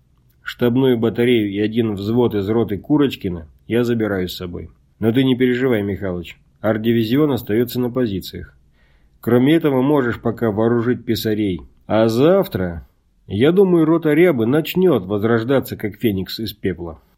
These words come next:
И я начал рассказывать Петелину о предпринятых нами шагах по сбору отступающих, разрозненных групп красноармейцев. После этого мы ещё больше часа намечали дальнейшие действия бригады.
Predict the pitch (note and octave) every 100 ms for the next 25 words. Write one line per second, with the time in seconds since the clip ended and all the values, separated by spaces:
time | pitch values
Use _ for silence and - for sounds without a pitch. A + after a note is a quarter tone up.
0 | _ _ _ - A2+ C3 F#3+ F3 D3+ E3
1 | D#3+ D3+ D3 C#3 - C3+ B2+ B2+ A#2+ B2+
2 | A#2+ A#2+ A2 G#2+ G#2+ G2+ - G#2+ A2+ B2
3 | A#2 B2+ A#2+ A2+ A2 G2 A#2 A#2 A2 G2
4 | G#2+ A2 C#3+ C#3 - A2 F#2+ B2 C3+ A2+
5 | F#2 - F#2 C3 C3 - F2+ - _ -
6 | G#2 A2+ C3 C#3+ A#2 A2 G2+ F#2 C#3 C3+
7 | A2+ A2+ B2 A#2 G#2+ F2+ - E2+ _ _
8 | _ _ _ _ _ _ A#2 A#2 C3 B2
9 | A#2+ A#2 A#2+ A2 A#2+ A2 A#2+ A#2 A#2+ C3+
10 | B2+ A2 G2+ G#2 G#2 C#3+ C3 G2+ G2+ A2
11 | B2+ A#2+ G#2+ F#2 A2 G#2+ G#2 G2+ G2 G2+
12 | F#2 E2+ D2+ D#2